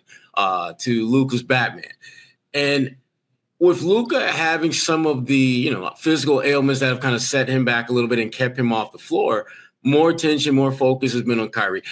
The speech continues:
How has he handled that for the most part, and, and just from your perspective?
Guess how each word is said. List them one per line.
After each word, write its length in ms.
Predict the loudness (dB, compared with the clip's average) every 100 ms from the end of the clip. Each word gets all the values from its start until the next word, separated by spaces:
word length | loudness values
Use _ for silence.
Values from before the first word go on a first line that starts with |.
| -2
How 200 | 0 0
has 120 | 0
he 160 | 0 0
handled 340 | 2 2 2
that 180 | 0 -2
for 100 | -2
the 100 | -2
most 320 | -2 -2 -4
part, 300 | -6 -6 -6
and, 120 | -6
and 280 | -4 -4 -6
just 200 | -6 -4
from 160 | -2 -2
your 100 | -2
perspective? 520 | -6 -12 -14 -16